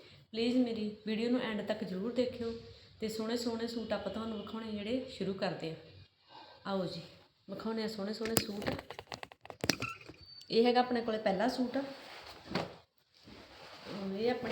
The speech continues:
ਕੋਲੇ ਹੈਗਾ ਜਿਹੜਾ ਸਿਲਕ ਪਸ਼ਮੀਨੇ ਦੇ ਉੱਪਰ, ਜਿਹੜਾ, ਅਮ, ਟੋਨ ਹੈਗੀ ਹੈ ਇਹਦੀ, ਦੇਖੋ ਇਸ ਤਰ੍ਹਾਂ ਦੀ ਪਰਪਲ ਜੀ ਤੇ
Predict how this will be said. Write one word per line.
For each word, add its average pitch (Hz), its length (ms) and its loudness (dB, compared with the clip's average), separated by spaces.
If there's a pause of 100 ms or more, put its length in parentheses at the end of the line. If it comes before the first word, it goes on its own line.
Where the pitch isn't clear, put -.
ਕੋਲੇ 220 120 2
ਹੈਗਾ 220 160 2
ਜਿਹੜਾ 233 220 2
ਸਿਲਕ 220 320 2
ਪਸ਼ਮੀਨੇ 190 480 0
ਦੇ 170 60 0
ਉੱਪਰ, 170 220 -4 (920)
ਜਿਹੜਾ, 226 360 4
ਅਮ, 220 800 -6 (180)
ਟੋਨ 233 260 4
ਹੈਗੀ 214 300 2
ਹੈ 247 60 6
ਇਹਦੀ, 254 300 2 (1900)
ਦੇਖੋ 196 380 -6
ਇਸ 208 120 -4
ਤਰ੍ਹਾਂ 214 260 -2
ਦੀ 233 180 0 (840)
ਪਰਪਲ 233 420 2
ਜੀ 262 340 2
ਤੇ 233 440 0